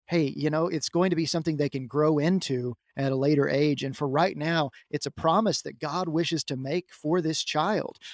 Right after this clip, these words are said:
You know, it, I mean, they, what you're doing right there is you're delivering the gospel to the family, to the parents,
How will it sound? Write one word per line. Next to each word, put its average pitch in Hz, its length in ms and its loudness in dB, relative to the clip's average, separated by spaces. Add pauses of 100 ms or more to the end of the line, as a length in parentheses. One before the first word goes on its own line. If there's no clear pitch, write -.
(120)
You 139 180 -4
know, 113 80 -8
it, 131 160 -6 (120)
I - 40 -14
mean, 117 100 -6
they, 131 260 -2
what 139 180 -4
you're 135 120 -2
doing 160 240 4
right 135 140 0
there 160 160 4
is 131 80 0
you're 120 80 0
delivering 135 380 0
the 123 100 -4
gospel 139 540 0
to 156 180 2
the 143 100 0
family, 143 400 0
to - 80 -8
the 123 100 -2
parents, 160 580 -6